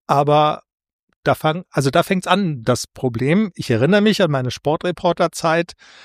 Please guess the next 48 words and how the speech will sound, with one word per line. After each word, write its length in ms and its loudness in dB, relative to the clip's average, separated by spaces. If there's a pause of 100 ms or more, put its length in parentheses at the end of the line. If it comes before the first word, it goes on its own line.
(300)
bei 180 -4
Eintracht 400 -2
Frankfurt, 460 2
da 80 4
gab's 320 2
tatsächlich 480 0
mal 160 2
so 60 4
einen 180 2
Brasilianer, 800 0
der 120 -2
da 140 0
geholt 460 0
wurde 320 4
mit 360 -4
den, 360 -2
also 240 -6
wo 80 -4
man 160 -4
dachte, 300 -6
wow, 440 2
das 160 -6
ist 120 -6
so 80 0
ein, 440 -8
so 80 -8
ein, 140 -6
so 80 -2
ein 100 -4
Zauberer. 640 2 (680)
Und, 560 0
ah, 160 -4
wenn 280 -2
der 220 4
mal, 400 0
da 160 2
war 140 2
auch 80 -2
vom 240 -2
Weihnachtsgeschenk 720 0
die, 240 -4 (300)
die 80 4
Rede, 400 4
wenn 140 4
das 180 0
ausgepackt 640 -2
wird, 400 2
dann 340 0